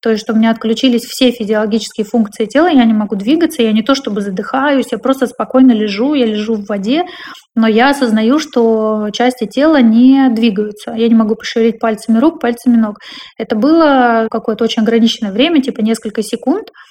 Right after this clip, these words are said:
но это включило в моей голове фразу, прям цитату Таши,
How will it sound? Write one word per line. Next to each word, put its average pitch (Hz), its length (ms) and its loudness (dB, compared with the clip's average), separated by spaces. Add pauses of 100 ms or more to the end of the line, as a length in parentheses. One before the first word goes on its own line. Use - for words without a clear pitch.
(220)
но 214 140 2
это 294 140 2
включило 247 520 0
в 269 60 -4
моей 226 240 4
голове 226 640 2
фразу, 233 580 0
прям 220 240 0
цитату 226 680 0 (600)
Таши, 254 400 -2